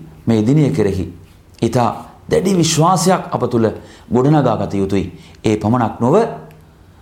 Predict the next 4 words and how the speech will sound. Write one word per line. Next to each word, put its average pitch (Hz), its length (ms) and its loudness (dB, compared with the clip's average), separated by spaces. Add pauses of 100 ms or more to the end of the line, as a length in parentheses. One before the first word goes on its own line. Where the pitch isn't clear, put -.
(760)
අපගේ 113 360 0
සියලු 233 440 2
ක්‍රියාකලාපයන්ට 113 840 0
අපි 92 280 -2